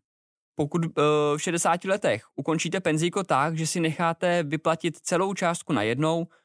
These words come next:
budete muset dodanit příspěvky zaměstnavatele i svůj výnos. Pokud si peníze necháte rozdělit na měsíční platby po dobu alespoň tří let, nedaníte už ty příspěvky zaměstnavatele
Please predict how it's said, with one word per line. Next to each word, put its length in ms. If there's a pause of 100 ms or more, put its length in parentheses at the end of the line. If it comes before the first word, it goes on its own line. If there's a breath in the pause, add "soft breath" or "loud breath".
(200 soft breath)
budete 280
muset 280
dodanit 500
příspěvky 460
zaměstnavatele 760 (120)
i 60
svůj 240
výnos. 440 (600)
Pokud 220
si 80
peníze 320
necháte 360
rozdělit 400
na 60
měsíční 480
platby 400 (680)
po 100
dobu 240
alespoň 320
tří 220
let, 240 (340)
nedaníte 460
už 120
ty 100
příspěvky 420
zaměstnavatele 800